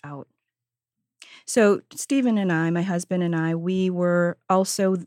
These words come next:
at that point. We were in our thirties, deciding, "Are we gonna be career people?" You know, we were very responsible young adults,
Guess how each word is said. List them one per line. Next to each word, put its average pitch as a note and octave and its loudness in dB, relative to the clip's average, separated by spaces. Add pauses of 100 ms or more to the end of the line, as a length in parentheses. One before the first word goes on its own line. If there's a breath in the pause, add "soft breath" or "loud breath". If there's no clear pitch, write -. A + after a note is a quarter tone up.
(320)
at F3 -2
that E3+ -2
point. B3 -2
We E3+ -4
were E3+ -2
in E3+ -2
our E3 -2
thirties, G#3+ -2
deciding, E3+ -4 (500 loud breath)
"Are F#3 -6
we F#3 -2
gonna F3 0
be E3+ -4
career E3 -6
people?" D#3+ -6 (440)
You E3+ -8
know, D#3+ -4
we E3 -4
were E3 -4
very F#3+ 2
responsible D#3 -4
young D#3 0
adults, D3+ -6